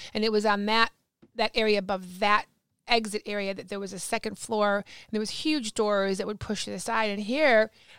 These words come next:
the, one of the girls that taught there was one of the main trainers she said, "You come in here and you talk to these people 'cause there's people here and they're s-, scaring all the girls and what do they want and what's going on? Everybody knows this place is haunted." And I'm like,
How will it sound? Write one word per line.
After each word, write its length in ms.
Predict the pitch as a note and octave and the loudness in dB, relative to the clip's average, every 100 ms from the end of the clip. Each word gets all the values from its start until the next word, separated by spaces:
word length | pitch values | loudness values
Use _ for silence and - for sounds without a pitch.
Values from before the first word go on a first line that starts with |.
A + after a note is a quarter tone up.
| _ | _
the, 140 | A3 G#3+ - | -16 -16 -4
one 160 | B3 | 0
of 80 | A#3 | 0
the 40 | |
girls 220 | G#3+ G#3+ G#3 | 4 4 2
that 160 | - | -2
taught 320 | - A3 A#3+ | 0 2 2
there 160 | G3+ G3 | -2 -4
was 180 | G3+ F#3+ | -4 -4
one 120 | G3+ | -2
of 120 | F#3+ | -2
the 60 | F#3+ | -4
main 240 | G#3 G3+ | -4 -4
trainers 480 | - G3+ G3 G3 - _ _ _ _ _ _ - | -2 -2 -2 -2 -4 _ _ _ _ _ _ -4
she 120 | A3+ | 0
said, 180 | G#3 - - - - - | 0 -2 -16 -16 -16 -6
"You 140 | B3 | -4
come 180 | - A3+ | -2 -2
in 100 | A3+ | -2
here 180 | G#3+ G3+ | -2 -2
and 120 | F#3+ | -2
you 60 | |
talk 240 | G3+ F3 - | -4 -4 -6
to 80 | F3 | -10
these 100 | - | -10
people 260 | F3 E3+ | -10 -8
'cause 240 | - E3+ E3+ | -8 -8 -4
there's 200 | F3 D#3 | -6 -4
people 260 | C4 A#3 | -8 -6
here 300 | G3+ G3+ G3+ | -4 0 2
and 160 | G3+ F#3 | 0 -2
they're 80 | F3+ | -6
s-, 200 | - - - - | -6 -8 -12 -8
scaring 300 | - A#3 A3+ | 0 2 4
all 80 | G#3+ | 2
the 80 | G#3 | 0
girls 320 | G3+ G3 F3+ | 2 2 0
and 100 | E3 | 0
what 60 | A#3+ | 2
do 60 | |
they 120 | B3 G#3+ | 2 2
want 260 | G#3 G3+ | 2 2
and 100 | D#3+ | 2
what's 160 | G#3 - | -2 0
going 220 | G#3+ G3 | -4 0
on? 160 | F#3+ G3 | 0 0
Everybody 260 | G#3+ A3+ | 0 2
knows 180 | A3 G3+ | 0 0
this 120 | G3 | -4
place 220 | - G3+ | -6 -6
is 80 | G3 | -4
haunted." 400 | - F#3+ F3 F#3+ | -6 -6 -6 -8
And 80 | F#3+ | -8
I'm 120 | G3 | -6
like, 220 | G3 F#3+ | -6 -6